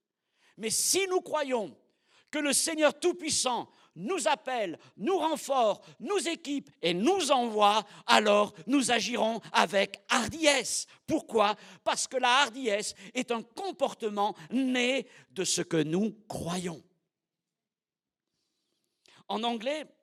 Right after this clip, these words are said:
comme en grec, l'idée de hardiesse est traduite par un seul mot. Pour les anglophones, dans les Bibles anglophones, c'est, anglaises, c'est bold et boldness, qui se traduit en, en français par, par audacieux,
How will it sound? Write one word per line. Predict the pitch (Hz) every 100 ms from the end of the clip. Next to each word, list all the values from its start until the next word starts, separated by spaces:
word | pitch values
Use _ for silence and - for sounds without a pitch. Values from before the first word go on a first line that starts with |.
| _ _
comme | - 185
en | 185
grec, | 151 196 240 _ - _ _ _ _ _ _ _ _ _ _ _ _ _
l'idée | 123 180 220 240 165 151 262
de | 202 185 180 _
hardiesse | 233 208 180 190 233 -
est | 208
traduite | - 165 208
par | - 151 _
un | 202 190
seul | - 180 151
mot. | 151 147 - _ _ _ _ _ _ _ _ _
Pour | 143
les | 143
anglophones, | 165 151 151 202 208 135
dans | 120
les | 135 127
Bibles | 156 139
anglophones, | 120 123 180 185
c'est, | - 131 117 _ _
anglaises, | - 123 165 175
c'est | - - 117 - _ _ -
bold | 139 170 143
et | 139
boldness, | 107 156 143 143 107 - - - _ _ _ _ _ _
qui | 131
se | 143
traduit | - 147 156 202
en, | 156 - _ -
en | 143
français | - 147 - 202
par, | 147 127 - _ _ _
par | - 127 -
audacieux, | 185 175 - - 127 92